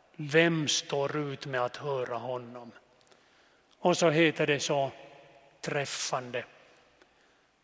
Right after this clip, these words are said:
Efter detta drog sig många av hans lärjungar tillbaka, så att de inte inte längre följde honom. En del blev direkta fiender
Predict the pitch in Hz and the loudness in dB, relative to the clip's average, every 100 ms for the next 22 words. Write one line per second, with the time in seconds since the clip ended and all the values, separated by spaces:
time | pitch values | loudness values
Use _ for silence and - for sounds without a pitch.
0 | - 196 185 - - 180 170 147 151 - | 2 4 4 0 4 4 4 2 0 -2
1 | - 160 151 156 156 143 180 151 151 170 | -2 0 2 0 -2 -2 -2 -2 0 2
2 | 208 202 190 180 170 165 - 160 151 151 | 4 4 4 4 4 0 -2 2 6 6
3 | 151 143 139 131 143 135 127 131 131 - | 4 0 -2 -2 -4 -2 0 0 0 -2
4 | 127 113 - - - _ _ _ - 170 | -6 -6 -12 -20 -20 _ _ _ -2 4
5 | 151 139 170 185 180 156 - - - 147 | 4 2 0 2 0 0 -6 -20 -4 -2
6 | 135 143 135 123 123 117 110 - - - | 0 -2 -2 -8 -6 -6 -8 -14 -8 -6
7 | 160 147 123 120 113 127 127 120 123 - | -2 -2 -4 -10 -10 -10 -10 -12 -18 -20
8 | - _ _ _ _ _ _ _ _ _ | -20 _ _ _ _ _ _ _ _ _
9 | _ _ _ _ _ _ _ _ - 202 | _ _ _ _ _ _ _ _ 4 4
10 | 190 180 175 160 165 160 147 156 147 - | 6 4 4 4 2 2 2 0 0 0
11 | 190 - 233 190 131 120 120 120 | -2 2 0 -2 -4 -6 -4 -4